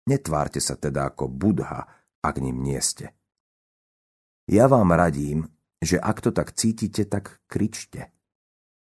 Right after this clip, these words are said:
Ale oveľa viac sa oplatí preskúmať, prečo daný človek koná pre vás takúto záslužnú vec. Prišiel vás totiž zobudiť, to je neodškriepiteľné.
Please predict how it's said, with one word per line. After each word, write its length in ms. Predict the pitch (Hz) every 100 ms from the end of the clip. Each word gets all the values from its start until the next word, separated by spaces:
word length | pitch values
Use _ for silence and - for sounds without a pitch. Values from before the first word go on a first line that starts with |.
| -
Ale 160 | 98 101
oveľa 340 | 110 107 104 82
viac 200 | 104 -
sa 160 | - 78
oplatí 440 | 76 73 - 69
preskúmať, 800 | - 82 - - 76 71 71 -
prečo 320 | - 123 - 67
daný 320 | 62 67 62
človek 320 | - 69 64
koná 320 | - 76 67
pre 160 | 65 69
vás 360 | 65 65 - -
takúto 440 | 67 - 69 67
záslužnú 680 | 64 67 67 69 67 69 69
vec. 320 | 69 78 - - _ _ _ _ _ _ _ _ -
Prišiel 500 | 90 92 - 92 98
vás 300 | 101 107 98
totiž 400 | 101 98 104 87
zobudiť, 600 | 71 82 78 - - - - _ _ -
to 120 | 82
je 160 | 78
neodškriepiteľné. 1000 | 82 95 80 - - - - - - -